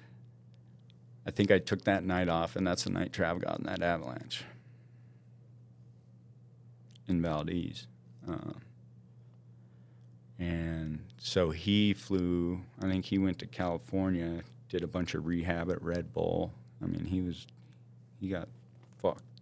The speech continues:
It was super scary. And I went to Anchorage and got a bunch of M R Is and cat scans, stuff like that.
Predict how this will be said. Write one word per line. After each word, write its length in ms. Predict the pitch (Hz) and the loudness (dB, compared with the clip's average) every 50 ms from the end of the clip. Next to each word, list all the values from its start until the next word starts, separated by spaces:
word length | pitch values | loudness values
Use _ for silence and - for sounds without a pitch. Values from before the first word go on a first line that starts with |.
| - - - - | -20 -20 -10 -6
It 80 | 92 90 | -6 -4
was 140 | 87 85 - | -4 -4 -6
super 340 | - - 101 95 - 80 | -4 -4 -4 -4 -4 -6
scary. 540 | - - - - - - 50 50 - - - - - - - - - - - - - - - - - - - - - - - - - - - - - - - - - - - | -8 -8 -8 -6 -4 -2 0 0 -2 -4 -6 -12 -18 -20 -20 -20 -20 -20 -20 -20 -20 -20 -20 -20 -20 -20 -20 -20 -20 -20 -20 -20 -20 -20 -20 -20 -20 -20 -20 -20 -20 -8 0
And 160 | - 98 98 | 4 6 8
I 80 | 104 101 | 8 8
went 200 | 104 101 92 90 | 8 8 6 6
to 120 | - 87 | 4 2
Anchorage 760 | 82 92 95 95 92 - - 92 90 87 87 87 - - - - | 4 4 4 4 4 4 4 6 6 6 4 2 -2 -6 -6 -2
and 560 | - 101 92 87 87 87 85 85 85 87 90 - | 0 2 2 4 2 2 2 2 0 0 0 2
got 160 | - 98 92 | 4 4 6
a 60 | 90 | 6
bunch 200 | 90 95 87 - | 4 4 2 2
of 100 | 82 - | 0 0
M 100 | 101 98 | 2 2
R 460 | 92 90 85 82 82 85 87 87 85 85 | 4 4 4 2 2 2 2 0 0 -2
Is 260 | 87 82 - - - - - - | -2 -4 -6 -8 -12 -14 -12 -12
and 400 | 90 - - - - - - - - - - - - - - - - - - - - | -10 -8 -8 -8 -10 -10 -12 -14 -18 -18 -20 -20 -20 -20 -20 -20 -20 -20 -20 -14 -2
cat 260 | - 98 90 82 - | 0 2 2 2 2
scans, 580 | - - - 98 90 85 85 85 85 80 80 - | 0 0 2 2 2 2 2 2 0 0 0 0
stuff 260 | - - 95 - - | 0 0 -2 -2 -2
like 160 | 85 - - | -4 -4 -4
that. 320 | - - 85 82 - - | -4 -2 -2 -2 -2 -4